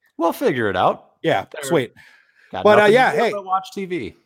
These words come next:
Speaker 2: Thank you, everyone, for tuning in. Don't forget to subscribe to our show wherever you listen, watch, whatever you need to do. Um, hey, thank you f-, to, uh, to Solo Wookie for always being at every episode of any show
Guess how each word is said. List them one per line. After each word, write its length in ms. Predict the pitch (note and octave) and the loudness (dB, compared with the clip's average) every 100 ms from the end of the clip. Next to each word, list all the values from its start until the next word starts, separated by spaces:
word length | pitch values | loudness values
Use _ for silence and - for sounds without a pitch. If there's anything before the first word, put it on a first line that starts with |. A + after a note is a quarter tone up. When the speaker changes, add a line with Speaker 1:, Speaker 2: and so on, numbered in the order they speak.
| _ _ | _ _
Speaker 2:
Thank 380 | - - G#3 A3 | -6 0 0 -2
you, 140 | A3+ G#3 | 0 0
everyone, 420 | G3 G3+ G3+ G#3 | 2 0 -2 -4
for 180 | G3 E3+ | -8 -10
tuning 420 | - G3+ F#3 F3+ | -6 -4 -4 -4
in. 220 | F#3 G3 F3 | -2 -2 -2
Don't 240 | E3 F3 | -2 -4
forget 340 | - D3+ E3 F3 | -8 -6 -6 -6
to 80 | |
subscribe 760 | D#3+ C#3+ C3 - E3 D3+ D#3 C3+ | -10 -12 -12 -10 -4 -2 -2 -4
to 160 | D#3 | -4
our 120 | C#3 C3 | -4 -4
show 480 | - - G3+ G3+ | -4 2 6 6
wherever 360 | F#3 C#3 C#3 B2+ | 6 4 2 0
you 120 | B2 | -4
listen, 640 | A#2+ C#3+ E3 - E3 D3+ C3+ | -2 0 0 -2 -6 -4 -2
watch, 480 | C#3+ D#3 D#3 C#3+ | 0 2 0 -2
whatever 300 | - D3 B2+ | -8 -6 -6
you 140 | B2 B2 | -8 -8
need 180 | B2 A2+ | -8 -10
to 80 | |
do. 560 | G#2+ D3 D3 C#3+ C#3+ B2+ B2 | -10 -4 0 2 0 -4 -8
Um, 560 | B2+ A#2 A2+ A#2 A#2 G#2 | -6 -4 -4 -6 -10 -8
hey, 260 | C3+ C3 A#2+ | -2 -2 -2
thank 380 | - C#3+ C3+ | -2 -4 -4
you 160 | C#3 C3+ | -4 -4
f-, 180 | - - | -6 -16
to, 260 | - C#3 B2 | -4 -2 0
uh, 220 | A2+ A2+ | 0 -2
to 240 | G#2+ B2 A2 | -2 -6 -4
Solo 520 | - D3 C3+ B2+ B2+ | 2 2 4 2 2
Wookie 400 | B2+ C3 C#3 C3+ | 2 2 0 -2
for 280 | C3 A#2 - | -2 -4 0
always 480 | D#3+ D3 C#3 C3+ B2 | 4 6 6 4 2
being 380 | - B2+ C#3 D3 | -2 0 0 0
at 120 | A#2 - | -4 -2
every 400 | C#3 B2+ C3 C3 | -2 0 -4 -4
episode 560 | B2+ B2+ C#3 - C#3 C3 | -6 -6 -4 0 0 0
of 100 | F#2+ - | -4 -8
any 240 | B2+ B2+ | -6 -4
show 560 | B2 - C3 C3+ D#3+ | -4 0 2 4 2